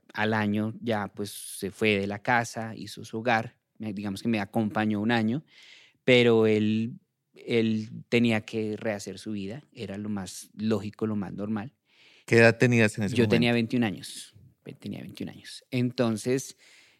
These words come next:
Speaker 1: eh, ahí es donde, mm, mi abuela de crianza, pues, queda muy afectada porque, porque ella misma decía, "Yo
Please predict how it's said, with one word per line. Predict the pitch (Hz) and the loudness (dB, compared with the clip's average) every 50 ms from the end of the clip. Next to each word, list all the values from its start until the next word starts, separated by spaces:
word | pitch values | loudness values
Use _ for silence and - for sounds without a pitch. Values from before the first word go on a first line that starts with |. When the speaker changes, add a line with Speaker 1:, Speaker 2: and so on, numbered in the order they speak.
| _ _ _ - | _ _ _ 2
Speaker 1:
eh, | 143 131 123 123 123 120 117 117 113 110 107 110 98 - _ _ _ _ _ _ _ _ _ _ _ _ _ - - - _ _ _ _ _ _ | 6 6 8 8 8 8 8 6 6 6 4 2 0 -2 _ _ _ _ _ _ _ _ _ _ _ _ _ -14 -14 -14 _ _ _ _ _ _
ahí | - 131 135 127 127 127 123 131 | 4 6 8 8 10 10 10 8
es | 135 131 127 - | 8 6 6 6
donde, | 165 156 151 156 147 147 147 143 139 135 127 | 8 8 10 10 10 10 10 12 10 10 8
mm, | 120 113 107 110 - - _ _ _ _ _ _ _ _ _ - - | 6 4 2 0 -2 -6 _ _ _ _ _ _ _ _ _ -14 -4
mi | - 151 135 139 143 135 135 | 2 4 6 8 8 10 10
abuela | 131 127 123 120 127 143 139 135 135 131 135 151 156 - - - - - - _ _ _ - _ | 10 10 8 10 10 10 10 10 10 8 6 6 4 0 -8 -12 -14 -18 -20 _ _ _ -20 _
de | - 131 135 131 | 0 2 2 4
crianza, | - 147 143 123 113 107 101 - 127 143 - _ _ _ _ _ _ _ _ _ - - - _ - | 6 6 6 6 4 2 0 -2 -4 -4 -6 _ _ _ _ _ _ _ _ _ -20 -20 -14 _ 2
pues, | 131 123 - | 2 2 4
queda | - 135 120 117 117 | 6 6 6 6 6
muy | 127 131 135 131 | 6 6 6 4
afectada | 127 123 - 135 - - - 135 113 104 92 - - - | 4 2 -2 -4 -2 2 4 4 4 4 0 -6 -8 -8
porque, | 110 107 - - - 110 101 101 98 - - - - 65 - - - - | -8 -8 -8 -6 -4 -2 -2 -2 -4 -6 -10 -18 -20 -20 -20 -20 -16 -8
porque | - 123 113 110 120 | -6 -4 -2 0 2
ella | 110 110 117 | 2 4 4
misma | 123 123 127 127 131 | 6 6 6 6 4
decía, | 131 131 - 123 113 113 113 - | 4 2 2 0 0 0 -2 -4
"Yo | - 120 113 | -6 -6 -6